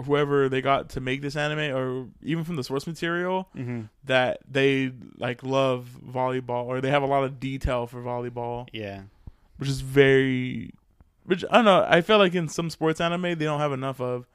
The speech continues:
Speaker 2: Mm-hmm.
Speaker 1: It's just more about, "Oh, well, here's the sport, here's the underdog. Underdog's gonna win," and then that's
Speaker 2: Yeah.
Speaker 1: it. There's no real story behind it.
Speaker 2: Mm-hmm.
Speaker 1: Um, I think the, the last thing I have, speaking of making, like, hy-,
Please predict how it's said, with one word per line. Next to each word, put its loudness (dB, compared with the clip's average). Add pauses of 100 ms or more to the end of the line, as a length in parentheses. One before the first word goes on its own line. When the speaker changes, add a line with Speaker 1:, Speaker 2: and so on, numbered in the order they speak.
(160)
Speaker 2:
Mm-hmm. -10
Speaker 1:
It's -6
just -4
more 4
about, 2
"Oh, 4
well, 2
here's -4
the -12
sport, -2
here's -2
the -6
underdog. -2 (1120)
Underdog's -2
gonna -4
win," -6 (260)
and -6
then -4
that's -2
Speaker 2:
Yeah. 0
Speaker 1:
it. -8
There's -6
no -2
real -2
story -6
behind -12
it. -12 (600)
Speaker 2:
Mm-hmm. -18 (560)
Speaker 1:
Um, -4 (1000)
I 2
think 2
the, 8
the 4
last 6
thing -2
I 2
have, 0
speaking -2
of -2
making, -6
like, -6
hy-, -10